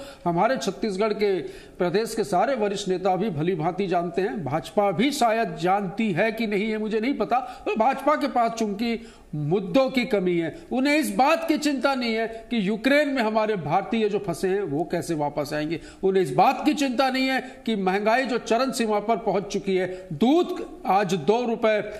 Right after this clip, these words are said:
लीटर महंगा हुआ है, कल गैस, पेट्रोल और डीजल की भी बारी है। इन्हें इस बात की चिंता नहीं है,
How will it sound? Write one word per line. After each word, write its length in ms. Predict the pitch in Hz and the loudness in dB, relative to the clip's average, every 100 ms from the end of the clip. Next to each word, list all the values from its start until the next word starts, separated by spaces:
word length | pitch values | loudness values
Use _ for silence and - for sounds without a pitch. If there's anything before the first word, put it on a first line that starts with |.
| - - | -14 -6
लीटर 440 | 175 175 254 302 262 | -2 2 4 4 4
महंगा 280 | 220 196 196 | 0 0 0
हुआ 240 | 185 185 | 0 0
है, 80 | 180 | -2
कल 240 | 180 175 | -2 -4
गैस, 440 | 151 185 240 277 - - - - | 0 4 4 2 -6 -12 -8 -4
पेट्रोल 380 | 220 247 254 | -2 0 2
और 160 | 220 139 | 2 0
डीजल 420 | 156 180 175 233 | 0 2 2 2
की 140 | 190 202 | 0 0
भी 120 | 196 | 0
बारी 360 | 156 160 156 | 0 0 0
है। 180 | 151 147 - - | -2 -4 -8 -2
इन्हें 280 | 247 285 302 | 0 2 0
इस 180 | 233 175 | -2 0
बात 340 | 170 - - | 2 2 0
की 100 | 214 | -2
चिंता 360 | 175 165 170 160 | -2 -2 -2 -2
नहीं 160 | 147 | -2
है, 100 | 143 | -4